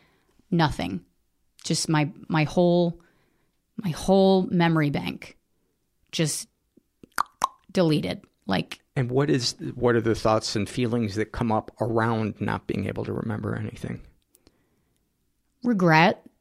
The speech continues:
Speaker 1: and, um, a sadness. You know, I'm sad that I don't remember her. And I remember how she looked really well. She looked,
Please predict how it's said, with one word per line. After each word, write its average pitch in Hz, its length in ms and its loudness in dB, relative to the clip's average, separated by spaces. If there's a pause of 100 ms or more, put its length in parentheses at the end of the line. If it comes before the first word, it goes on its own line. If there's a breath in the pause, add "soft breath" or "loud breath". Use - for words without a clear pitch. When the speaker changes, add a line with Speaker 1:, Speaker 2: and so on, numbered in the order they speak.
(360)
Speaker 1:
and, 170 500 6
um, 165 520 4 (2000)
a 196 100 2
sadness. 165 920 2 (160)
You 196 140 0
know, 160 160 4
I'm 151 160 2
sad 156 460 0
that 160 100 0
I 156 100 2
don't 156 260 0 (160)
remember 160 440 0
her. 151 280 -2 (540)
And 180 520 2 (540 soft breath)
I 214 80 2
remember 277 360 4
how 269 100 2
she 208 240 0
looked 170 640 0 (840)
really 202 320 4
well. 151 480 -2 (960)
She - 220 -2
looked, 247 420 0